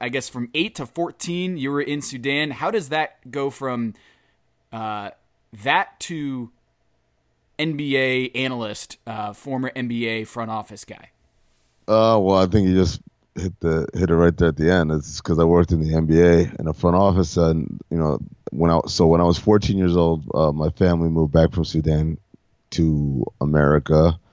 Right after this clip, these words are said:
Speaker 2: I finished up high school here in New York City, and, uh, went to college thinking I was gonna be an engineer. So I went to Georgia Tech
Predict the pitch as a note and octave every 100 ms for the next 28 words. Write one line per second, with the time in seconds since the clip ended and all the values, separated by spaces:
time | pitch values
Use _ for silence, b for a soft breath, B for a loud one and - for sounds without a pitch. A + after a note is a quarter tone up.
0 | _ _ _ - - - F2 E2 - D#2+
1 | - E2 E2+ - E2 D#2+ E2 E2 E2 D#2+
2 | D#2+ D#2+ D2+ - F2 D#2 F2 G#2+ - _
3 | _ _ _ _ _ E2 E2 D#2 D2+ D2
4 | C#2+ C#2+ D2+ D2 D#2+ F#2 - - G#2+ G2+
5 | G#2 F#2 G2+ F#2+ F#2 G2 G2+ G#2 G2 A#2
6 | G2 D2 - - F2+ F2+ F2+ E2+ F2+ E2
7 | - F#2